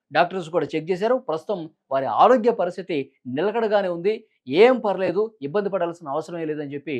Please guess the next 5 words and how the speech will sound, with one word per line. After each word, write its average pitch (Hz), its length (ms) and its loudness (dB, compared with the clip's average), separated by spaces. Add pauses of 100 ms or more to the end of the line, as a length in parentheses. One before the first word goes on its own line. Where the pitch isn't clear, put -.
(340)
డాక్టర్స్ 147 380 -2 (140)
చెప్పినట్టుగా 143 500 -6
తెలుస్తోంది. 185 380 -4 (540)
మరొక 247 300 6
వైపు 262 220 8